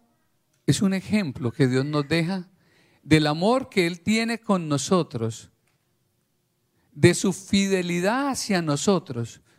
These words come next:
pero que nosotros nos, nos comportamos, ¿qué? Infieles. Somos infieles a la relación o al compromiso que hemos hecho ¿con quién?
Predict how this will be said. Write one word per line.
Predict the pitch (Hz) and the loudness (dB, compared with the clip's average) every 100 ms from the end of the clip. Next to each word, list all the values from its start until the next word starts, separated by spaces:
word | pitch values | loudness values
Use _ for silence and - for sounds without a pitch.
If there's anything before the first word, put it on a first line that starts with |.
| _ | _
pero | - 170 160 | 4 4 4
que | 185 | 0
nosotros | 165 151 143 - - 247 - 143 147 - - _ _ | 2 -2 -2 -4 4 4 4 0 -2 -2 -18 _ _
nos, | 156 160 156 165 - | 0 2 2 -2 -2
nos | 165 165 | 0 0
comportamos, | - 160 156 147 175 190 - | 2 0 0 2 -2 -2 0
¿qué? | 240 262 _ _ _ _ _ _ _ - - | -2 -2 _ _ _ _ _ _ _ -20 2
Infieles. | 226 254 254 233 226 294 - _ _ _ _ _ _ _ _ _ _ _ _ _ _ _ _ _ _ _ _ _ | 4 4 0 -2 -2 -8 -12 _ _ _ _ _ _ _ _ _ _ _ _ _ _ _ _ _ _ _ _ _
Somos | - 208 202 254 240 | 2 4 4 2 0
infieles | 202 - 208 233 247 - | -4 0 0 0 -4 0
a | 185 | 0
la | 185 175 | 2 0
relación | 180 170 165 220 240 262 | 0 0 0 0 0 2
o | |
al | 240 - | 0 2
compromiso | 208 180 175 175 170 226 262 302 311 - _ | 0 0 0 0 2 0 2 0 -2 -12 _
que | - 180 | 2 2
hemos | 180 208 | 2 -2
hecho | 214 220 202 | 0 -2 -2
¿con | 165 | -4
quién? | - 170 123 | 0 0 0